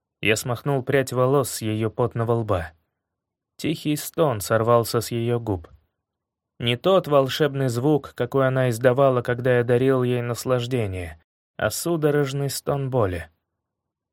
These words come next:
Открыв глаза, Ария мгновение полежала, моргая, и вдруг резко подскочила, зажала рот рукой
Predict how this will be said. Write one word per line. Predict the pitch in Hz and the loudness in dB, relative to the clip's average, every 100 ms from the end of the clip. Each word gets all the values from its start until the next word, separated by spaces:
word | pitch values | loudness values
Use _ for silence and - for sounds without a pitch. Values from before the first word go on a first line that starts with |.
| _ _ - | _ _ -2
Открыв | 104 - 156 170 147 | -2 0 2 2 4
глаза, | 156 143 156 170 - | 4 6 6 4 6
Ария | 156 156 151 | 4 4 2
мгновение | 147 143 139 156 151 147 | 0 0 2 2 2 0
полежала, | 139 143 131 113 143 151 147 | 0 0 2 2 4 4 4
моргая, | 147 151 139 151 147 147 - _ _ - | 2 0 2 2 4 2 -2 _ _ 0
и | 135 | 0
вдруг | 123 139 147 147 | 2 0 0 0
резко | 151 - 143 | 0 0 -6
подскочила, | 139 - - 156 170 131 98 | -6 -6 -4 -2 0 2 2
зажала | 95 117 113 160 143 143 | 2 2 4 4 6 4
рот | 156 | 2
рукой | 143 139 185 175 170 | 2 0 2 2 0